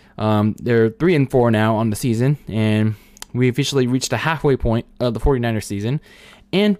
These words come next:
once it's all said and done, we're gonna march forward to the second half of the season, where the Niners will begin that half by facing, uh, the Arizona Cardinals at home. You already know what to do. If you like what you see here, make sure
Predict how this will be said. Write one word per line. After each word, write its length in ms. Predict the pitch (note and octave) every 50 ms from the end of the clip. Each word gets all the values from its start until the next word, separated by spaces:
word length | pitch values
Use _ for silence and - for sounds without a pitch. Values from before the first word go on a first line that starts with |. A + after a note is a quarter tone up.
| _ -
once 200 | F3+ G3+ G3 F#3+
it's 100 | F3 F#3
all 100 | F3 D#3+
said 140 | - D#3+
and 80 | C#3+ B2+
done, 260 | A2+ A2+ A2+ B2+ C#3 - - - - - - - - -
we're 140 | - C3+ C3+
gonna 340 | C#3 C#3 C3+ B2+ A#2+ A2+ - - _ _ _ _ - - - -
march 180 | - C3+ C#3 C3
forward 320 | - C3 A#2+ A2+ A#2 A#2+ -
to 100 | - D3
the 60 | C#3 -
second 220 | G#3+ G3+ F#3 D3+
half 140 | D3 C#3 -
of 40 | C3+
the 80 | C3 A#2+
season, 400 | A#2 A#2 A2+ A2 A2 A2 G2+ -
where 380 | - A#2+ B2 A#2 A2+ A2+ A2+ G#2+ - - - - - - - -
the 80 | A2
Niners 300 | A2+ A2+ A#2 A2+ A2 -
will 80 | A2+ G#2+
begin 320 | A2 G#2+ A2+ C3 B2+ A#2+
that 160 | A2+ A2 -
half 320 | - A2 A#2+ D3 D#3+ - - - _ _
by 100 | - C3
facing, 460 | B2 - C3+ B2 - C#3 B2 A#2+ A#2+ A#2 _ _ _ _ -
uh, 280 | A#2 A#2 A2 A2 A2
the 180 | A2 A#2+ C3 C3+
Arizona 320 | C3 B2+ B2 A#2+ A#2 A2+
Cardinals 400 | - - C3 A#2 A2+ A2+ A2+ G#2+ - -
at 200 | B2 B2 A2 -
home. 280 | A2 A#2+ G#2+ F#2 E2 - - _ _ _ _ _ _ -
You 140 | - G3+
already 240 | G#3 G3+ G#3 F#3 F#3
know 100 | F3+ F3
what 80 | E3 D#3+
to 80 | C#3+
do. 180 | C3+ C3+ C3+ C#3+
If 140 | - C#3+ -
you 80 | D#3+
like 160 | D#3 D3+ D3 -
what 140 | - A#2+
you 80 | D#3+ D3
see 180 | - D#3 D3 A#2+
here, 240 | A#2 A#2+ B2+ C3 - - -
make 160 | - E3 F3
sure 320 | - - D#3+ C#3+ C3+ C3+